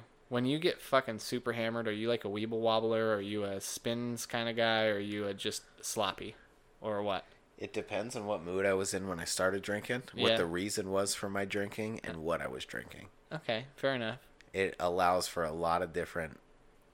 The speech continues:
Speaker 2: variables because
Speaker 1: Yeah.
Speaker 2: all three of those can play a factor.
Speaker 1: I feel like I can drink beer until the cows come home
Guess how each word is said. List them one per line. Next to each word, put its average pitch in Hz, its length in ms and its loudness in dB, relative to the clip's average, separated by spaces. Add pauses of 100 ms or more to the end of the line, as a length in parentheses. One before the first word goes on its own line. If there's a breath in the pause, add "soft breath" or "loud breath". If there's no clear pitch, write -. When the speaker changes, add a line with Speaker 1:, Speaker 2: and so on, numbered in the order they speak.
(360)
Speaker 2:
variables 95 880 2
because 101 340 0
Speaker 1:
Yeah. - 80 -10
Speaker 2:
all 87 220 4
three 87 300 -2
of 82 80 0
those 73 220 -2
can 82 180 -12
play 78 220 -8
a - 60 -8
factor. - 480 -12 (140)
Speaker 1:
I 139 80 -2
feel 226 200 4
like 175 160 6
I 143 100 6
can 127 140 0
drink 113 280 -2
beer 107 300 2
until 101 280 -4
the 98 60 -8
cows 92 300 -2
come 92 140 -10
home 92 260 -10